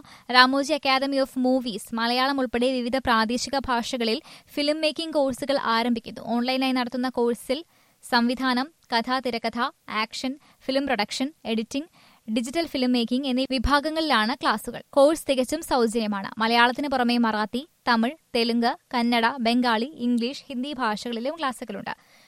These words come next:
പതിനഞ്ച് വയസ്സിന് മുകളിൽ പ്രായമുള്ള ആർക്കും അപേക്ഷിക്കാം. ഉയർന്ന പ്രായപരിധിയോ നിശ്ചിത വിദ്യാഭ്യാസ യോഗ്യതയോ ബാധകമല്ല.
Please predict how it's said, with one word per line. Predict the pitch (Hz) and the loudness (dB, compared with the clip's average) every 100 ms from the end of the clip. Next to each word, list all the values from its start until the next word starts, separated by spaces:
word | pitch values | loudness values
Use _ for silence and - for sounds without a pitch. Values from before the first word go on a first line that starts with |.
| _ | _
പതിനഞ്ച് | 269 262 311 349 | 2 2 -2 0
വയസ്സിന് | 320 285 302 | 0 0 -4
മുകളിൽ | 311 294 302 | -8 -4 -6
പ്രായമുള്ള | 277 294 262 269 269 269 226 | 0 2 2 2 2 2 4
ആർക്കും | 240 285 - 233 - | 2 2 -2 -6 -6
അപേക്ഷിക്കാം. | 214 208 - - 226 330 - - - | -6 -6 -10 0 0 0 -16 -10 0
ഉയർന്ന | 277 302 330 - | 2 2 -2 2
പ്രായപരിധിയോ | 269 254 277 277 226 220 233 285 | 6 6 4 2 -2 0 2 2
നിശ്ചിത | 285 247 - 262 | 0 -6 -4 -6
വിദ്യാഭ്യാസ | 254 233 247 - 285 - | -4 -4 -4 -4 -8 -4
യോഗ്യതയോ | 262 226 226 220 220 | -2 -2 -4 -4 -4
ബാധകമല്ല. | 254 277 240 214 190 | -2 -4 -4 -6 -4